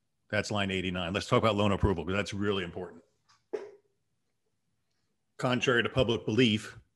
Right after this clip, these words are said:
your loan approval date does not mean the bank said they'll give your buyer a loan.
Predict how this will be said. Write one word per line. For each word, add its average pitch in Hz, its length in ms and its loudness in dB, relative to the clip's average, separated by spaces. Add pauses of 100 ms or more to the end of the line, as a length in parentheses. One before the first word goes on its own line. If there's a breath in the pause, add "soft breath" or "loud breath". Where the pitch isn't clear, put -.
(540)
your 117 140 4
loan 120 200 6
approval 131 340 4
date 110 360 2
does 117 180 0
not 120 180 2
mean 123 120 4
the 110 80 2
bank 113 240 4
said 117 200 0
they'll 107 100 4
give 92 160 0
your 98 160 0
buyer 101 320 0
a 87 60 0
loan. 85 320 -4